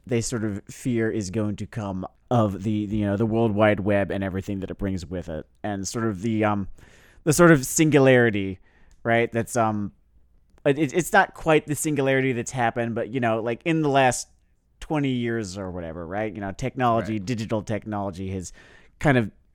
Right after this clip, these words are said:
Speaker 1: sped up to many times the, uh, the pace that it was sort of going f-,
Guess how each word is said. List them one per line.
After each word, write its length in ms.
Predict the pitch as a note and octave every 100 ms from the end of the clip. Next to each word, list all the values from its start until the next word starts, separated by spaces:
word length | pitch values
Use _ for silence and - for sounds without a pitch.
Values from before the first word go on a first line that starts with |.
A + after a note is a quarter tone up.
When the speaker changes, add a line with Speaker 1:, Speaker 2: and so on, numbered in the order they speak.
| _ -
Speaker 1:
sped 540 | - - - C3+ A#2
up 300 | - A2+ - - - _ _ _ _ _ _ _
to 100 | C#3
many 260 | C3 C#3 C3
times 460 | C3+ A#2 A2+ G#2+
the, 180 | G#2 G#2
uh, 160 | G2+ G2
the 140 | G#2+
pace 360 | - G#2 G2 -
that 120 | G#2+
it 80 | F#2+
was 140 | F#2+
sort 140 | G#2+ F#2+
of 160 | F2
going 400 | G#2+ G2+ G2 F#2+
f-, 160 | -